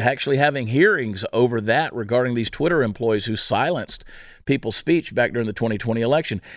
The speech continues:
And they say, you know, "Oh, well, what," you know, when things have gotten so bad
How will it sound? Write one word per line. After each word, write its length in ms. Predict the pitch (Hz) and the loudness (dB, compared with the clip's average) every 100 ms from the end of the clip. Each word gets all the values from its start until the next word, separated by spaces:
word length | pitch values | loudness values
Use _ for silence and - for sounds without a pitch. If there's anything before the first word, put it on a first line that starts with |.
| - - | -20 -2
And 120 | 123 | 2
they 80 | 131 | 4
say, 200 | 127 135 | 4 2
you 140 | 123 143 | 2 0
know, 120 | 127 | 2
"Oh, 280 | 127 156 107 107 | 4 2 0 -6
well, 180 | 117 110 | -6 -2
what," 300 | 131 143 - - | 0 0 -6 -14
you 160 | - | -4
know, 120 | 131 - - _ _ - | -2 -2 -10 _ _ -2
when 260 | 147 151 | 0 2
things 200 | 214 320 | 0 0
have 80 | 240 | 0
gotten 240 | 196 - - | 0 0 -4
so 300 | - 143 160 | 0 2 2
bad 480 | 135 139 156 180 | 2 2 2 -2